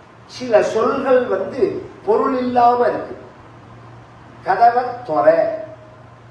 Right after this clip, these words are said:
அப்படின்னு சொன்னா கதவு தெரியாது, திறக்கிறதுன்னா என்ன?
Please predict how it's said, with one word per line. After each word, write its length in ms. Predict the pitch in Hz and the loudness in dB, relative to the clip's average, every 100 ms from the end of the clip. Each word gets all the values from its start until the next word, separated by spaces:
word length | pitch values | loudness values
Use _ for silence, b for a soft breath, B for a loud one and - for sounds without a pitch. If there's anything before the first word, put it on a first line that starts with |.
| - - - - - - - - - - - | -20 -20 -20 -20 -20 -20 -20 -20 -20 -20 -10
அப்படின்னு 260 | 202 240 254 | -10 -8 -10
சொன்னா 320 | 202 208 240 240 - | -6 -4 -4 -8 -8
கதவு 520 | 175 180 247 254 285 - - | -6 -2 -2 -2 -4 -12 -6
தெரியாது, 720 | 185 156 151 - 196 196 - 175 | -6 -4 -6 -4 -6 -6 -8 -2
திறக்கிறதுன்னா 680 | 175 - - 240 196 202 | -2 -2 -4 -6 -4 -6
என்ன? 320 | 202 156 - | -4 -6 -10